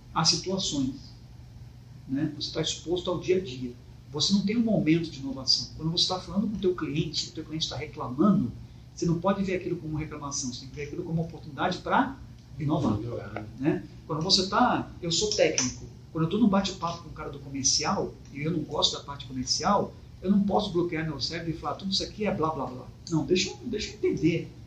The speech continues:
Speaker 1: vestir a sandália dele, pra eu ver se aqui não tem oportunidade de eu inovar tecnicamente. Quando o cara comercial,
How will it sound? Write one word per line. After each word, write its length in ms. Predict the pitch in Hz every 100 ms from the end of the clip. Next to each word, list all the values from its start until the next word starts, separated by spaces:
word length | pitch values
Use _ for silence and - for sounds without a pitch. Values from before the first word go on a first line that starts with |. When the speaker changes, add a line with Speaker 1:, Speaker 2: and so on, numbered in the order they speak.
| - - -
Speaker 1:
vestir 340 | 160 - 190
a 60 | 180
sandália 400 | 156 143 139 127
dele, 220 | 123 123 - - - -
pra 120 | 156
eu 120 | 151
ver 120 | 160
se 120 | 165 160
aqui 140 | -
não 100 | 170
tem 140 | 165
oportunidade 480 | 160 156 143 156 156
de 80 | 151
eu 80 | 151
inovar 400 | 151 131 139 135
tecnicamente. 560 | 139 139 123 139 127 - - - - - -
Quando 140 | 175 165
o 40 |
cara 180 | 180 -
comercial, 640 | 202 180 165 - 143 120